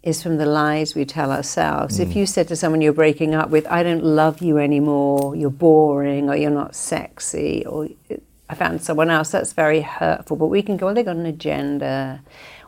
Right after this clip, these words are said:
Speaker 1: We can almost account, "My boss said I was terrible, but he's having a bad day."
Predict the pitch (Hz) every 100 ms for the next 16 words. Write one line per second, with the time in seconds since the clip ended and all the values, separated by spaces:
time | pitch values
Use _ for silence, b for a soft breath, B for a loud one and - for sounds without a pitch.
0 | B 208 226 233 247 233 - 190 - 202
1 | 180 151 156 160 180 165 175 - - 156
2 | 147 143 143 143 - - - 175 151 135
3 | 131 139 - 156 151 - _ _ - 202
4 | 170 165 160 156 147 139 147 - - -
5 | -